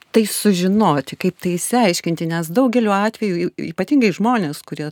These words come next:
turi savo rankose tą neribotą valdžią, jie, jie juk dažniausiai remiasi ne va tai Dievo valia.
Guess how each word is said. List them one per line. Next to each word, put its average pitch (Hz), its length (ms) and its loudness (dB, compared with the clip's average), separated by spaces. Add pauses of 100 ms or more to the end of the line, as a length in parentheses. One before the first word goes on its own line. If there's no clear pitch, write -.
turi 151 220 -8
savo 151 300 -10
rankose 190 520 -4
tą - 360 -12
neribotą 160 680 -2
valdžią, 151 680 -6 (420)
jie, 175 420 0
jie - 420 -6
juk 160 180 -4
dažniausiai 170 800 -4
remiasi 190 600 -4 (140)
ne 170 320 0
va 151 300 -6
tai 208 340 -6
Dievo 139 760 -10
valia. 220 640 -4